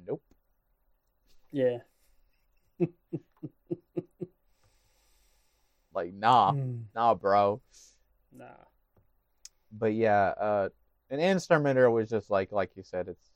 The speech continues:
Speaker 1: about finally telling the Boonchoy, the, the parents that there's a bunch of whack shit happening, a-,
Speaker 2: Yeah.
Speaker 1: and that
Speaker 2: We
Speaker 1: she wasn't, she was only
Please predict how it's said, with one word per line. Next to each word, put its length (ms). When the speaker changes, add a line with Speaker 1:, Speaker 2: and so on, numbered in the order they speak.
Speaker 1:
about 400
finally 400
telling 380
the 80
Boonchoy, 640
the, 260
the 120
parents 340
that 140
there's 140
a 80
bunch 260
of 100
whack 380
shit 200
happening, 560
a-, 120
Speaker 2:
Yeah. 100
Speaker 1:
and 280
that 200
Speaker 2:
We 180
Speaker 1:
she 60
wasn't, 420
she 80
was 300
only 260